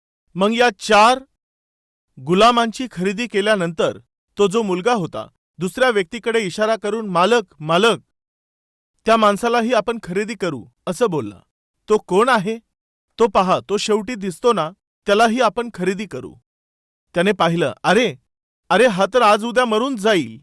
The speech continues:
हा तर एखाद्या आजाराने एक दोन दिवसात मरून जाईल असा तो दिसत आहे.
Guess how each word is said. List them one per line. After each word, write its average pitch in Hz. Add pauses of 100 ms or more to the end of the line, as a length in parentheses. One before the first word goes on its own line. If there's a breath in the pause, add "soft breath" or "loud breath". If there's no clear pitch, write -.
(260)
हा 185
तर 254
एखाद्या 220
आजाराने 208 (520)
एक 190
दोन 247
दिवसात 226
मरून 196
जाईल 226 (180)
असा 190
तो 277
दिसत 208
आहे. 113